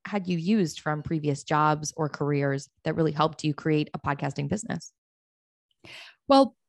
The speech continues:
Speaker 2: before I started Interview Connections, I came out of a job where I was leading a door-to-door field canvas. I was working for a nonprofit, and I led the canvas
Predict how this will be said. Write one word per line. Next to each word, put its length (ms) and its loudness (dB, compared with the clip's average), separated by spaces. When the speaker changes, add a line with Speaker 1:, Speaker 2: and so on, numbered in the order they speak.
Speaker 2:
before 520 6
I 140 4
started 440 4
Interview 360 4
Connections, 640 2
I 180 4
came 380 2
out 260 4
of 140 2
a 80 6
job 680 4
where 580 4
I 160 4
was 240 2
leading 320 4
a 60 4
door-to-door 760 4
field 400 2
canvas. 640 4
I 120 4
was 160 4
working 280 2
for 140 0
a 80 4
nonprofit, 800 4
and 100 2
I 140 4
led 260 2
the 80 2
canvas 640 2